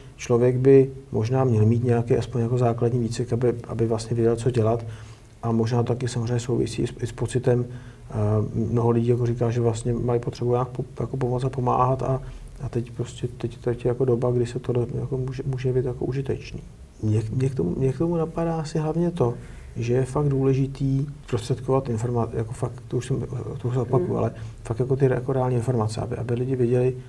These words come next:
Speaker 1: na základě čeho se rozhodovat. Já si myslím, že je to tak, že když někomu budeme říkat,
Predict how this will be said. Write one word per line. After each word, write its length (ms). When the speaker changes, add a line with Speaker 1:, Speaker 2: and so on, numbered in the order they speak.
Speaker 1:
na 60
základě 320
čeho 120
se 120
rozhodovat. 560
Já 100
si 120
myslím, 220
že 80
je 60
to 140
tak, 140
že 200
když 160
někomu 220
budeme 200
říkat, 360